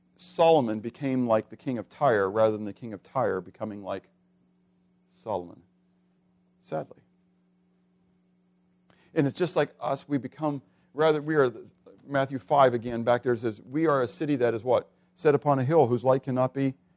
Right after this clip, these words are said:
hid." Do men light a candle and put it under a bushel? No, they stick it out so it can b-, bring light into the room. Sadly, we have this light, the joy, if you know Christ. His joy is in you.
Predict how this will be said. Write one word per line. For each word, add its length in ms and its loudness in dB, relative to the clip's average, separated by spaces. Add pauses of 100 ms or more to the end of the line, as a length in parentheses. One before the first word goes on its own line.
(160)
hid." 320 2
Do 80 -6
men 280 0 (220)
light 240 8
a 60 8
candle 360 2
and 100 4
put 160 0
it 60 2
under 160 4
a 60 4
bushel? 400 2
No, 340 2
they 120 2
stick 220 2
it 60 6
out 280 6 (180)
so 100 4
it 60 8
can 160 0
b-, 140 -4 (120)
bring 240 2
light 200 2
into 140 -10
the 80 4
room. 300 4 (200)
Sadly, 520 6
we 280 0
have 180 2
this 220 2
light, 480 2 (840)
the 80 0
joy, 460 10 (300)
if 140 0
you 80 -2
know 140 8
Christ. 520 0 (160)
His 180 2
joy 220 4
is 180 0
in 160 2
you. 260 -2